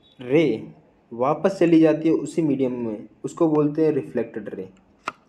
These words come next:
ओके, आगे बात करते हैं। अगर हम यहाँ से एक normal draw करें बीच में तो देख सकते हैं जो incident ray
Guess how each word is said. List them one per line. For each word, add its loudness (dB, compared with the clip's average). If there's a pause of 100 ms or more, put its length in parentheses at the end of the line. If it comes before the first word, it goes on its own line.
(280)
ओके, -4 (1300)
आगे 0
बात 4
करते 2
हैं। -6
अगर 2
हम 0
यहाँ 2
से 0
एक -6
normal 0
draw 2
करें -4
बीच -10
में -8 (1400)
तो -4
देख 2
सकते 0
हैं -2 (720)
जो 2
incident 2
ray 2